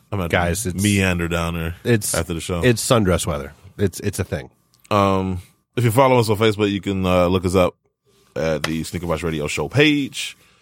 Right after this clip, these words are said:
Speaker 1: and make sure to call us and leave us a message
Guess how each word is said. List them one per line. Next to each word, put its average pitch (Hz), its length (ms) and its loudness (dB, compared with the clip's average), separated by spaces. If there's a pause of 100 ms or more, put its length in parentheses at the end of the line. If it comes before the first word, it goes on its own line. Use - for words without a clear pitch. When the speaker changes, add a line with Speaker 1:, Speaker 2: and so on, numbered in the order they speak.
(340)
Speaker 1:
and 107 960 0
make 143 140 2
sure 175 240 4
to 160 80 0
call 170 300 4
us - 500 0 (280)
and 98 120 -4
leave 131 160 2
us 123 120 2
a 131 40 -2
message 127 600 -2